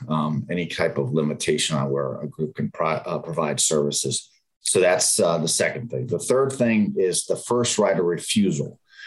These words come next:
So say you work at a hospital, um, the group works at a hospital, and the hospital is contemplating building an A S C or assuming an A S C or an endo center.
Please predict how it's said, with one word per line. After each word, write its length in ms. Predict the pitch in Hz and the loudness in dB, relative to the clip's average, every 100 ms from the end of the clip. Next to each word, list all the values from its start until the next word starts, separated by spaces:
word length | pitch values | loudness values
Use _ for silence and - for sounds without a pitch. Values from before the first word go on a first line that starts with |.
| - - - _ _ - | -18 -20 -20 _ _ -2
So 460 | - 123 113 104 | 4 6 6 4
say 280 | 98 - 127 | 2 2 4
you 100 | 127 | 4
work 300 | 110 107 98 | 4 2 2
at 120 | 104 | 2
a 40 | 90 | 2
hospital, 720 | - - - - - 57 - _ | 0 -2 -4 -4 -4 -4 -6 _
um, 100 | 90 | 0
the 80 | 87 | 2
group 240 | 87 82 | 2 2
works 220 | 80 69 | -2 -2
at 60 | 71 | -2
a 40 | |
hospital, 600 | 65 64 62 - 64 62 - _ - | 0 -2 -2 -4 -6 -6 -12 _ -2
and 140 | 85 | 0
the 60 | 82 | 2
hospital 580 | 95 95 - 98 87 | 0 0 2 2 4
is 100 | 85 | 0
contemplating 800 | - 101 82 - - 90 87 85 80 | 0 -2 -2 -6 0 2 4 2 2
building 460 | 90 90 87 85 | 2 2 0 -2
an 140 | 85 85 | 0 0
A 160 | 85 | 0
S 140 | 85 - | 0 2
C 340 | - 104 95 | 2 4 4
or 120 | 82 | 4
assuming 440 | 73 - 104 101 95 | 2 2 4 4 2
an 80 | |
A 160 | 90 90 | 0 0
S 120 | 87 | 0
C 220 | - 98 90 | 2 4 4
or 120 | 78 | 2
an 80 | 80 | 2
endo 300 | 98 98 87 | 2 2 2
center. 520 | - 95 90 87 | 2 2 2 -2